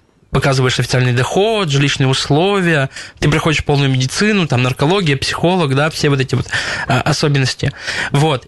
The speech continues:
И вот уже на этом этапе, мне кажется, очень много людей теряется. Почему? Потому что это всё очень достаточно рутинно, очень долго и может затянуться.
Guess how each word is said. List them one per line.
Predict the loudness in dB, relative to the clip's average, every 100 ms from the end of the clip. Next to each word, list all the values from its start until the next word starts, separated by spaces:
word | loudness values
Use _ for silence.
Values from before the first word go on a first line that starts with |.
| _
И | 0 0 2
вот | 0 0 0
уже | 2
на | 2
этом | 2 0
этапе, | 0 0 2
мне | 2
кажется, | 2 0 0 0
очень | 2
много | 2 2
людей | 2 2
теряется. | 2 2 0 -2 -2
Почему? | 0 0 2 2
Потому | 0 0
что | 0
это | 0
всё | 0 2 2
очень | 0 0 0
достаточно | 0 0 0
рутинно, | 0 0 0 2 2
очень | 0 0 2
долго | 2 2 2
и | 2 2 2
может | 2 2
затянуться. | 0 0 0 0 0 -2